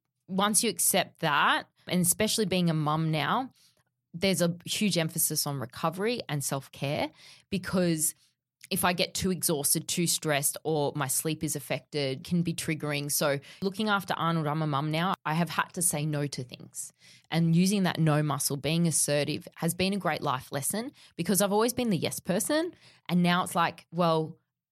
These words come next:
I can't do too much because I'm also a mother. So I need to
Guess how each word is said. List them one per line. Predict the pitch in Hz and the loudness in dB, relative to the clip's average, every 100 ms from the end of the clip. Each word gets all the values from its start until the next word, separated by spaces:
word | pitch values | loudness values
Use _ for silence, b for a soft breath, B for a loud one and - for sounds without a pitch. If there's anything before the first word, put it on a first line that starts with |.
| _ - | _ -10
I | |
can't | 165 - 196 - - | -6 0 0 -2 0
do | 175 185 | 2 2
too | 180 - 147 | 0 -2 -2
much | 127 - - | -4 -4 -6
because | 151 170 131 | -2 0 0
I'm | 151 156 - | 0 -2 -2
also | - 180 180 - 147 139 151 - _ - | 0 2 4 4 2 0 -4 -10 _ -2
a | |
mother. | 160 156 170 233 294 320 b b b | 2 2 2 2 0 -2 b b b
So | - 185 | 0 2
I | - 160 | 2 2
need | 156 156 156 - | 2 0 -2 -2
to | 175 156 151 | 0 0 0